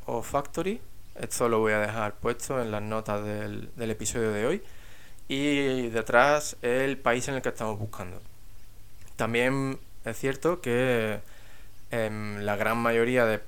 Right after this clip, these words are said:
de proveedores, de fabricantes que tienen página web, mm, mm, normalmente tienen versión en inglés. Así que no deberíais, podréis, podríais usar el, el inglés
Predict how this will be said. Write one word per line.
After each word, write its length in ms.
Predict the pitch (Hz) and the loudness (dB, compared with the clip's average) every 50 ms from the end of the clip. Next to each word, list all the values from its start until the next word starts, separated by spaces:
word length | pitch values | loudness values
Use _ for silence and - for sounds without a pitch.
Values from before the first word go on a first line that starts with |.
| - - | -8 -8
de 200 | 123 110 110 101 | -4 -4 -4 -2
proveedores, 540 | - 110 107 104 101 98 104 117 127 123 110 | 0 0 0 0 0 2 2 4 4 4 2
de 80 | 104 | 0
fabricantes 680 | 98 110 98 98 104 - 107 117 120 117 - 107 90 - | 0 -2 -2 -2 -2 -2 -2 -2 -2 -2 -4 -6 -6 -8
que 460 | - - 110 104 101 98 95 92 87 | -6 -4 -2 -2 -2 -2 -4 -6 -6
tienen 240 | - 113 110 104 98 | -6 -4 -4 -4 -4
página 380 | - - 98 - - 117 117 113 | -4 -4 -4 -2 -2 -2 0 0
web, 240 | 113 120 139 196 - - - - - - - - - - - - - - - | 2 2 0 0 -2 -8 -10 -10 -10 -10 -10 -12 -12 -12 -12 -12 -12 -10 -8
mm, 400 | - 117 110 110 107 107 110 - - - - - - - - - - - - - - - | -6 -4 -4 -2 -2 -4 -4 -6 -6 -8 -10 -12 -12 -10 -10 -10 -10 -10 -10 -10 -10 -8
mm, 380 | 127 113 110 110 107 104 104 | -6 -6 -4 -4 -4 -4 -2
normalmente 600 | 104 104 101 104 101 107 113 120 127 127 - 135 | -2 -2 -2 -2 -2 0 0 2 2 2 2 2
tienen 960 | 131 135 131 131 131 127 123 117 117 113 110 110 110 110 107 107 110 117 113 | 2 2 2 2 2 2 2 2 0 0 0 -2 -2 -2 -4 -4 -6 -4 -2
versión 420 | 110 113 110 - - 135 123 113 | -2 0 0 0 0 0 0 0
en 80 | 107 104 | 0 -2
inglés. 440 | 104 101 95 95 95 92 - - - - - - - - | -4 -4 -4 -4 -4 -4 -6 -6 -8 -8 -10 -10 -8 -6
Así 260 | 113 98 - - 110 | -6 -4 -4 -4 -2
que 640 | - 117 113 113 117 117 113 110 107 104 107 113 107 | 0 2 2 4 4 2 2 0 0 -2 -4 -6 -6
no 180 | 113 110 113 113 | -4 -4 -2 0
deberíais, 500 | 113 113 113 113 110 110 113 113 113 - 113 113 - - - - | 0 0 2 2 2 2 2 2 0 -4 -6 -8 -10 -10 -6 -2
podréis, 460 | 113 107 110 110 113 117 113 120 123 | 2 4 4 4 4 4 4 4 2
podríais 400 | - - 127 123 120 127 135 143 | 0 0 2 4 6 8 8 8
usar 320 | 139 135 - - 135 135 135 | 8 6 6 6 6 6 6
el, 100 | 127 123 | 6 6
el 320 | 120 117 117 120 113 113 | 6 6 6 4 0 0
inglés 400 | 113 117 110 110 117 131 160 | 0 0 0 2 2 2 0